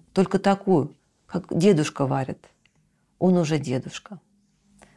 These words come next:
Когда я обнимаю его, он весь съеживается,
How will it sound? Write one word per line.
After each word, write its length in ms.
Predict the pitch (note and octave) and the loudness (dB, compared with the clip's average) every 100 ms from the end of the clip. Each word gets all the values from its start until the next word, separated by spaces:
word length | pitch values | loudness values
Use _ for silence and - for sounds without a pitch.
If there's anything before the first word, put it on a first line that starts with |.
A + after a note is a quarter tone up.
| - | -6
Когда 220 | C#3 D#3 | 0 2
я 120 | D#3+ | 2
обнимаю 480 | C#3+ D#3 E3 G#3 F3 | 2 0 0 0 0
его, 360 | C3 A#2+ - _ _ - | -4 -6 -10 _ _ -8
он 120 | D#3 | -4
весь 260 | D3 G3 - | -2 -2 -2
съеживается, 800 | C3+ C#3+ D#3 D3+ C#3+ - - - | -2 -2 -2 -6 -6 -8 -12 -18